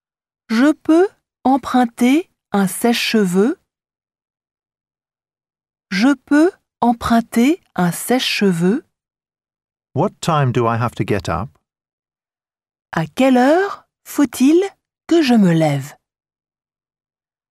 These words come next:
Speaker 1: À quelle heure faut-il que je me lève ?
Speaker 2: Please would you call me at eight o'clock?
Speaker 1: Pouvez-vous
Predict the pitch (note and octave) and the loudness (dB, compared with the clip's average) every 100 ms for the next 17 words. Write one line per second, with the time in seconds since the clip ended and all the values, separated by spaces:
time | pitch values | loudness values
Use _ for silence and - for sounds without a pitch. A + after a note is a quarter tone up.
0 | _ _ _ _ _ _ _ _ - E3 | _ _ _ _ _ _ _ _ -6 -4
1 | D3 _ _ - B3 F#3+ G3 D4 F#4 - | -6 _ _ 0 2 4 2 2 -2 -8
2 | _ _ - C4 - G3 A#3 D#4+ - _ | _ _ -2 -2 0 0 2 0 -2 _
3 | - D#4 B3+ A3 F3+ D#3+ D3 C#3+ C3+ - | -2 0 2 4 4 2 -2 -6 -8 -20
4 | _ _ _ _ _ _ _ _ _ _ | _ _ _ _ _ _ _ _ _ _
5 | _ _ _ - F#3+ G3 G3+ D#3+ D3+ - | _ _ _ -4 -2 0 -2 -2 -2 -2
6 | B2+ G2+ F#2+ A2 - A#2+ A2+ - F#2+ E2 | 0 0 0 -2 -2 -4 -4 -4 -6 -6
7 | B2+ _ _ _ _ _ _ _ _ _ | -10 _ _ _ _ _ _ _ _ _
8 | _ _ _ _ _ _ _ _ _ - | _ _ _ _ _ _ _ _ _ 0
9 | E4+ D#4 D#4 C#4 D4 E4+ | 0 4 2 2 2 2